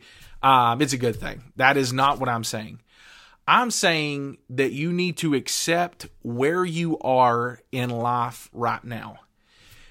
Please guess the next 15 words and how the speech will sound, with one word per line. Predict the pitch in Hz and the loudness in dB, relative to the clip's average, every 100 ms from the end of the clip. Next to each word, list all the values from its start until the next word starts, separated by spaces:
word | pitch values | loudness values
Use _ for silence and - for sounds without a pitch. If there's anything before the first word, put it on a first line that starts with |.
| _ | _
This | 131 175 247 226 | -2 2 2 2
means | 220 190 | 2 2
that | 165 165 | 0 2
the | 156 | -2
person | - 196 220 - 220 185 | 2 4 4 0 -2 0
that | 139 - | -2 -2
you | 175 175 | -2 2
are | 147 | 2
going | 123 131 147 180 175 | 2 0 2 2 -2
to | - 170 | -2 -4
become | 147 131 - 139 147 170 175 _ _ _ _ _ _ | -2 -2 0 -2 -2 -8 -12 _ _ _ _ _ _
is | 135 131 | 0 2
going | 123 156 170 160 | 2 2 2 0
to | 143 | -2
take | - 175 160 117 - | 0 0 0 -2 -8